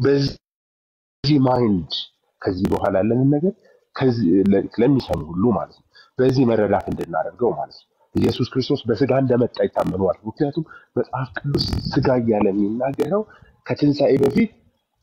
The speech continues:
ሌላ ስጋ የለም፣ አንድ ስጋ ነው የሚናገረው መጽሐፍ ቅዱስ። የሰው ስጋ አንድ ነው ነው የሚለው። ክርስቶስ ደግሞ ፍጹም መለኮት የሆነው እርሱ ስለኛ ሰው ሆኗል። ሰው ሲሆን ያው በቃ እኛ የለበስነውን ስጋ ነው የለበሰው።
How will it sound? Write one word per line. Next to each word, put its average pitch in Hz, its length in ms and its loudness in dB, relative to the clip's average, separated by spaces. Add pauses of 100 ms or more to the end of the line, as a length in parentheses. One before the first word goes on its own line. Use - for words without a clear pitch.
ሌላ 160 420 2
ስጋ 127 180 -2
የለም፣ 107 260 4
አንድ 139 280 2
ስጋ 98 180 -4 (120)
ነው 95 120 0 (300)
የሚናገረው 87 600 0
መጽሐፍ - 320 -6
ቅዱስ። 85 260 -12 (340)
የሰው 123 240 0
ስጋ 127 260 0
አንድ 113 180 2
ነው 104 180 2
ነው 78 120 -2
የሚለው። 78 280 -16 (320)
ክርስቶስ 135 380 -2
ደግሞ 160 220 4 (680)
ፍጹም - 380 0
መለኮት 117 460 2
የሆነው 110 360 2
እርሱ 123 220 -2 (600)
ስለኛ 127 400 0 (120)
ሰው 123 220 0
ሆኗል። 85 340 -2
ሰው 131 180 0
ሲሆን 190 460 0
ያው 190 260 4
በቃ 143 180 0 (240)
እኛ 147 220 2
የለበስነውን 113 600 2
ስጋ - 180 -6
ነው 92 140 0
የለበሰው። - 380 -6